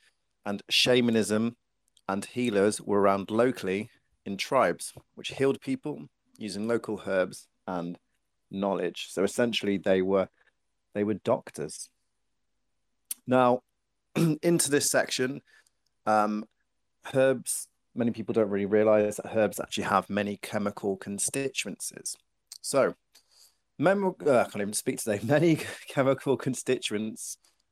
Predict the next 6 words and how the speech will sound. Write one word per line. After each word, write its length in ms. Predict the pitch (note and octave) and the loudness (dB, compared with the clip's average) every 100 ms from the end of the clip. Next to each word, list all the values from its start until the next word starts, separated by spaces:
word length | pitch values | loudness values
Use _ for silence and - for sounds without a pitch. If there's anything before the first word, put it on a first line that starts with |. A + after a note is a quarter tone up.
| _ | _
are 220 | - G2+ G#2 | -2 0 0
such 300 | - A2+ G#2+ | -2 -2 0
as 200 | G#2+ - _ | -2 -4 _
tannins. 560 | - C#3 B2+ G2 F2+ - | -2 0 0 0 -4 -6
So 140 | G2 | -8
tannins 600 | - - C#3 D3 C#3+ C3 | -6 -4 -2 -2 -4 -6